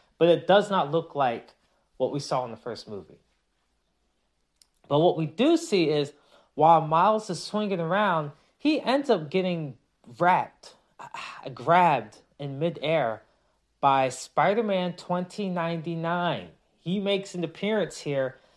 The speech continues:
I don't see Gwen anywhere. I don't know if we're in Gwen's universe. Um, the animation there doesn't match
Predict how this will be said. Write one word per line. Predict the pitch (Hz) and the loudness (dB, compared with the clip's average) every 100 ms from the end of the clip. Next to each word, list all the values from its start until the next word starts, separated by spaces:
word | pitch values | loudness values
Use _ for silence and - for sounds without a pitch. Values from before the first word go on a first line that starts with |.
| _ _ | _ _
I | - 120 | -6 0
don't | 208 262 | 0 0
see | - 240 | -4 -6
Gwen | 185 202 202 | -2 0 2
anywhere. | 196 185 170 180 | 0 -2 0 2
I | 156 | 2
don't | 175 185 | 0 0
know | 175 175 | 0 0
if | 170 135 | 0 -2
we're | 139 | -4
in | 135 147 180 | -2 -4 -4
Gwen's | 170 170 180 165 | -4 -4 -4 -6
universe. | 170 180 165 185 185 180 - _ _ _ _ _ - | -6 -6 -2 -2 -2 -6 -16 _ _ _ _ _ -6
Um, | 131 135 135 | -2 -2 -4
the | 127 - | -6 -2
animation | 180 190 190 190 175 | -2 0 -2 -4 -4
there | 170 165 | 0 0
doesn't | 147 165 170 139 | 0 -2 -2 -6
match | 147 156 143 - | -4 -4 -4 -10